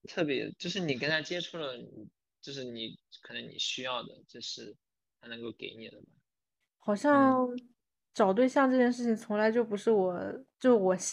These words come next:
Speaker 2: 到目前为止的人生中最重要的事情。
Speaker 1: 嗯。嗯。
Speaker 2: 真的，就是
Speaker 1: 我突然想到一句话，你先说。
Speaker 2: 嗯。就是，就像读书的时候，我好像就是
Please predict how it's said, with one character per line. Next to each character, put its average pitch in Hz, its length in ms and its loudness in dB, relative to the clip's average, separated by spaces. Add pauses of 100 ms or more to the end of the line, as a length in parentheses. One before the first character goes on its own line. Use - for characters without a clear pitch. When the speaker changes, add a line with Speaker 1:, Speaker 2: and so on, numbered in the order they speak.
Speaker 2:
到 262 140 8
目 269 220 6
前 196 200 0
为 185 140 2
止 190 80 -4
的 180 80 0
人 170 180 -6
生 180 220 -6
中 175 260 -6 (240)
最 208 140 4
重 202 160 0
要 185 140 0
的 175 80 -4
事 180 180 -14
情。 - 220 -18
Speaker 1:
嗯。 117 300 -8 (1000)
嗯。 123 300 -8 (1160)
Speaker 2:
真 277 360 4
的， 240 200 4
就 233 140 0
是 262 100 -2
Speaker 1:
我 151 40 4
突 - 20 8
然 143 80 6
想 123 220 -2
到 127 200 4
一 127 240 0
句 143 180 2
话， 156 420 0
你 120 100 0
先 135 200 2
说。 240 120 0
Speaker 2:
嗯。 - 140 -4 (1400)
就 370 120 -4
是， 381 100 6 (840)
就 311 140 0
像 294 340 2 (720)
读 226 160 -2
书 262 180 -2
的 277 140 4
时 214 180 -2
候， 196 220 -2
我 190 60 -2
好 202 120 0
像 190 220 4
就 202 80 -4
是 208 100 0